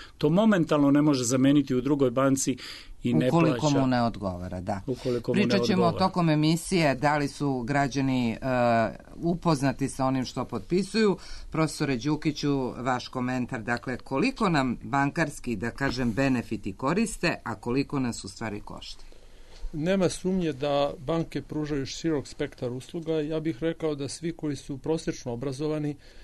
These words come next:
Speaker 3: mogu sebe da pronađu koji je to paket koji njima odgovara, ali vezano za što ste vi pitali za tekući račun.
Speaker 2: Da.
Speaker 3: Međutim, postoji spektar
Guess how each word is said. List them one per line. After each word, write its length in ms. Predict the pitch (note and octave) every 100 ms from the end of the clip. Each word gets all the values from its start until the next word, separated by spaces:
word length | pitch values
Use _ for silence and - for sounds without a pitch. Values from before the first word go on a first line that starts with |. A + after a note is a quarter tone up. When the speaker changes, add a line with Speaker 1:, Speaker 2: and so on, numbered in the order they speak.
| -
Speaker 3:
mogu 240 | D3+ E3+ D#3
sebe 300 | - D#3 D3+
da 120 | C#3
pronađu 500 | - D#3+ D#3+ C3+ C#3+ -
koji 220 | D#3+ F3
je 100 | D3+
to 160 | D#3+
paket 560 | - D3+ D3 D#3+ C3+ -
koji 220 | - B2+
njima 200 | C#3 D#3
odgovara, 440 | C3+ A#2+ D3+ D3 C#3+
ali 120 | C3
vezano 380 | D3+ D3 C#3+ B2
za 180 | C#3+
što 340 | C3 - - C3
ste 140 | -
vi 120 | C3+
pitali 420 | C#3 C#3 - C#3 B2+
za 140 | C3+
tekući 440 | - C3 C3 -
račun. 280 | B2 B2 - - -
Speaker 2:
Da. 200 | A2+ G#2+ F2 -
Speaker 3:
Međutim, 440 | C3+ F3 G#3+ G3
postoji 580 | - D#3+ - F#3+ G3 F3+
spektar 720 | - - - G3+ - E3+ D3